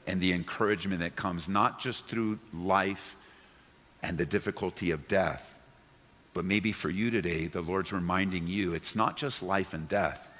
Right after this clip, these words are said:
because God, He adds resurrection. And where there is death, by faith in Jesus Christ, there is also hope in the resurrection. Everyone deals with these thoughts.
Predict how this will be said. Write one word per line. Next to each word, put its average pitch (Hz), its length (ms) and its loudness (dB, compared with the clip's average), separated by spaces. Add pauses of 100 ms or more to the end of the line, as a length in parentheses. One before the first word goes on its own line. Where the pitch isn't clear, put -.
(320)
because 87 300 -2
God, 113 480 4
He - 400 -4
adds 80 580 0 (220)
resurrection. 82 760 -2 (1000)
And 98 240 -2
where 123 280 6
there 135 220 2
is 113 180 4
death, 95 520 2 (240)
by 101 160 4
faith 113 360 -2
in 113 120 -2
Jesus 110 440 -2
Christ, 87 460 0
there 87 180 0
is 85 240 -2
also 90 600 0 (320)
hope - 520 0 (280)
in 82 100 -6
the 80 80 -2
resurrection. 73 720 0 (1500)
Everyone 208 380 4
deals 190 300 0
with 151 100 0
these 123 180 -4
thoughts. - 600 -4